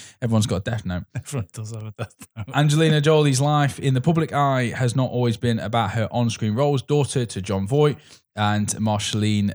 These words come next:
Speaker 1: Bertrand, who's also an actor, Jolie, uh, was raised around successful actors in movies, as is the way, uh, with this podcast. We're gonna stay away from the tabloid gossip, but acknowledge that her turbulent relationships with her dad was well documented, as well as her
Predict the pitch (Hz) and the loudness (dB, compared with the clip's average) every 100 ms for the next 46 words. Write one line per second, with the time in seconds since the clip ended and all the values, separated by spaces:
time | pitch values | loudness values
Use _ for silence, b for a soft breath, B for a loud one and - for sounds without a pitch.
0 | 101 101 - 151 143 139 135 - 110 104 | -4 -4 0 2 2 0 -2 -2 -2 -2
1 | 117 117 123 123 - - 120 113 135 135 | 0 0 0 0 -2 -2 -2 0 -2 0
2 | 127 123 120 - 113 107 104 107 123 151 | 0 0 -2 -4 -4 -2 -2 0 2 2
3 | 143 127 120 113 107 - 175 - 120 113 | 2 0 0 0 -2 0 0 0 -2 -2
4 | - 110 95 - 101 117 160 123 107 107 | -2 -4 -4 -4 -4 0 0 0 0 0
5 | 113 - B B B B B - 135 131 | 0 -2 B B B B B -2 0 2
6 | 135 147 147 139 107 131 120 123 120 180 | 2 2 2 0 0 0 2 0 0 0
7 | 170 156 - 123 117 - 117 113 113 104 | 0 -2 0 0 0 0 0 2 0 0
8 | 113 104 101 _ - 110 107 104 78 - | -2 -2 -2 _ -8 -2 0 0 -2 -2
9 | 135 120 113 101 156 143 135 104 - 101 | 0 0 -2 0 -2 0 -2 -4 -4 -2
10 | 117 147 151 131 - 110 101 - - 107 | 0 0 0 -2 -6 -4 -6 -6 -12 -8
11 | - 170 139 123 104 110 107 - 98 101 | -2 0 0 -2 -2 -2 -2 -4 -8 -6
12 | 92 92 127 123 113 104 98 98 95 107 | -4 0 2 2 -2 -6 -4 -4 -4 -4
13 | 113 104 87 98 110 110 117 110 104 101 | -4 -4 -4 -6 -4 -2 0 2 0 -2
14 | 110 104 | -2 -4